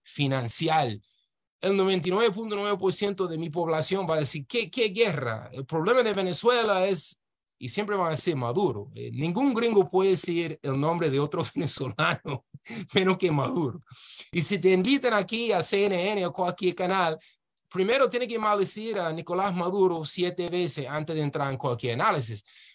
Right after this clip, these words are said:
Entonces, cuando ellos hablan de democracia y exportar democracia, es ridículo. Aquí hay una censura, em,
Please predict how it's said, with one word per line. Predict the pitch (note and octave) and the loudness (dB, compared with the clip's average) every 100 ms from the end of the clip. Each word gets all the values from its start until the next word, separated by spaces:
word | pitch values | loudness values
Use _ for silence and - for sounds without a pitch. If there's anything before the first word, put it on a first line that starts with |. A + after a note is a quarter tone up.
| _ | _
Entonces, | F3 F3+ | -2 2
cuando | G#3 F#3+ | 4 4
ellos | G#3 C4+ | 4 4
hablan | A3+ A#3+ A#3+ G#3+ | 4 4 4 4
de | F#3+ | 2
democracia | F3 C3+ - F3 E3 - B2+ B2 | 2 -2 0 0 2 -2 -4 -2
y | |
exportar | C#3 - C#3+ B2+ E3 F3+ | -4 -4 -4 -2 0 0
democracia, | E3 C3 C#3+ E3 D3+ - A#2 | 0 -4 0 2 2 -2 -4
es | D3+ C3+ | -4 -4
ridículo. | C#3 C#3+ D#3+ F#3+ C3 G#2 - _ _ - | 0 2 2 0 -2 -8 -12 _ _ -4
Aquí | C3+ G3 | -2 2
hay | F#3+ | 4
una | G3 F#3+ | 4 2
censura, | - D#3 C3+ - D4 G#3 - - _ _ _ _ | 0 0 0 2 0 0 -6 -12 _ _ _ _
em, | - C3+ C3 B2+ A#2 G#2+ | -4 -2 0 -2 -4 -6